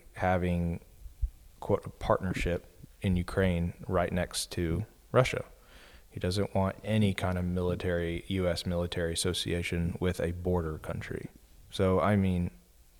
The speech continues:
that's, that's, uh, at least for that part, and for sure, you, has U S have interventions with Ukraine? Absolutely.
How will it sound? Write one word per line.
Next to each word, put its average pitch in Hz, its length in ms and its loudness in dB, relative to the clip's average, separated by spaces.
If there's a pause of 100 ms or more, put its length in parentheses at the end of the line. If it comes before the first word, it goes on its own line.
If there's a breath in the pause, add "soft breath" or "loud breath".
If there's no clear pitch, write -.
(140)
that's, - 320 6
that's, - 400 2 (920 loud breath)
uh, 90 260 2 (100)
at 101 160 0
least 107 340 2
for 101 200 2
that 104 300 4
part, 87 300 2 (180)
and 98 220 2
for 104 100 2
sure, 98 220 4
you, 90 200 0
has 92 280 0
U 98 180 6
S 98 300 2 (140)
have 90 360 2
interventions 95 720 2
with 92 180 -2
Ukraine? 98 460 0 (680)
Absolutely. - 920 -2